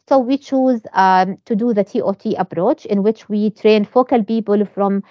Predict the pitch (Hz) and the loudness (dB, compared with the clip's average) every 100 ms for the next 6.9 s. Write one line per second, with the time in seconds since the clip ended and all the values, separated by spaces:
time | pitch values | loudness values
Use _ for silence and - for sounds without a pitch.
0 | - _ - 190 190 190 214 233 254 247 | -20 _ 0 4 6 4 4 4 4 2
1 | - 214 208 208 196 220 214 196 202 220 | 0 0 0 0 0 0 0 -4 -6 -6
2 | - 175 175 175 180 - - 220 226 214 | -2 0 0 -2 -4 -8 -8 -4 0 0
3 | 240 233 311 - 196 220 269 277 247 233 | 0 0 0 2 -2 0 -2 0 2 2
4 | 214 214 208 180 180 196 185 247 339 - | 2 0 0 0 0 -2 0 0 0 -4
5 | - - 220 220 208 240 254 254 196 190 | -20 -6 0 0 0 0 0 2 2 4
6 | 190 185 208 226 240 220 214 208 - | 2 0 0 2 2 0 -2 -6 -8